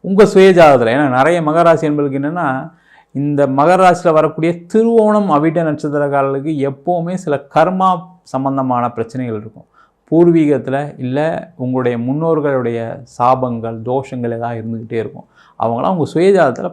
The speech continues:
பக்கத்துல இருக்க ஜோசியர்கிட்ட பாருங்க, தப்பு ஒண்ணும் இல்ல. என்கிட்ட பார்க்கணும்னு நினைச்சீங்கன்னா ஒரு ரெண்டு நாள் டைம் கொடுங்க. ஏன்னா ஒரு நாளைக்கு ரெண்டு ஜாதகம் மேல பார்க்க முடியல. அதனால சில பேருக்கு லேட் ஆகக்கூடிய ஒரு சூழ்நிலை இருக்கு.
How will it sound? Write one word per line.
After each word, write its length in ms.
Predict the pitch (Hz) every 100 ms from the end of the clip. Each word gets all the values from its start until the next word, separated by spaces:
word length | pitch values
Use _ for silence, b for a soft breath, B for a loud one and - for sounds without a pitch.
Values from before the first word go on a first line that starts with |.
| -
பக்கத்துல 300 | - 143 143
இருக்க 140 | 123 110
ஜோசியர்கிட்ட 400 | 120 113 123 - -
பாருங்க, 300 | 110 107 107 113
தப்பு 200 | 101 110 117
ஒண்ணும் 200 | 107 107
இல்ல. 100 | 113 - b b - 117
என்கிட்ட 280 | 123 131 160 147
பார்க்கணும்னு 300 | 143 143 135
நினைச்சீங்கன்னா 300 | 120 139 175
ஒரு 60 | 123
ரெண்டு 140 | 113 123
நாள் 120 | 120 113
டைம் 240 | 123 131
கொடுங்க. 200 | 117 117 147
ஏன்னா 120 | 127 120
ஒரு 100 | 113 117
நாளைக்கு 320 | 135 135 131
ரெண்டு 160 | 117 113
ஜாதகம் 300 | 117 127 120
மேல 120 | 120 120 120
பார்க்க 260 | 120 120
முடியல. 260 | 113 107 139 - b b -
அதனால 240 | 117 123 151
சில 120 | 131 113
பேருக்கு 280 | 131 131 113 113
லேட் 280 | 135 139 131
ஆகக்கூடிய 320 | 120 113 113 107
ஒரு 100 | 104
சூழ்நிலை 320 | 123 120 117 107
இருக்கு. 180 | 104